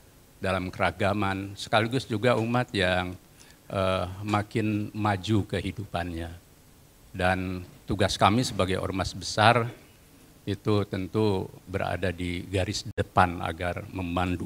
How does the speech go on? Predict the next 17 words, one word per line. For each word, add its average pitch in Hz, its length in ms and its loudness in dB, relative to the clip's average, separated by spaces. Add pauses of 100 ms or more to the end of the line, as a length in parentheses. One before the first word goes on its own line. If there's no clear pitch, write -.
umat 104 400 0
seperti - 560 -14
itu. - 240 -16 (160)
Jadi, 101 320 4 (560)
eh, 98 400 4
itu 139 320 4
dan 104 480 4 (160)
insya 107 320 2
Allah 131 240 8
nanti 135 480 2 (160)
setelah 113 400 0
ini 120 160 2
kita 107 320 2
akan 98 400 0 (560)
adakan 98 400 2
pertemuan-pertemuan 101 960 0
untuk, 107 560 0